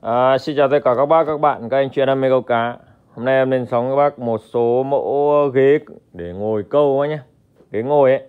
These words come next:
cho bác ngồi câu. <clears throat> Bên Giang Chống Sinh có hàng nhé.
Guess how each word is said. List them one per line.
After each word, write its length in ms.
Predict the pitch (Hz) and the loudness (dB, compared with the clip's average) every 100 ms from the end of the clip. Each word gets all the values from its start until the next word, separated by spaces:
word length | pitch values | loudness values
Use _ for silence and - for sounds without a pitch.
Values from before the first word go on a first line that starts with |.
| _ _ - | _ _ -8
cho 80 | |
bác 80 | 113 | -6
ngồi 160 | 123 117 | -4 -4
câu. 300 | - 139 120 - _ _ _ _ - | 0 0 0 -8 _ _ _ _ -6
<clears throat> 1500 | 220 139 95 _ _ _ _ _ _ _ - 330 208 143 | -6 -6 -14 _ _ _ _ _ _ _ -2 -2 -2 -8
Bên 220 | 139 143 139 | -8 -6 -4
Giang 160 | 139 | -4
Chống 140 | 123 127 | -6 -8
Sinh 180 | 143 | -4
có 80 | 135 | -2
hàng 220 | 139 123 | -2 -2
nhé. 140 | 123 | -4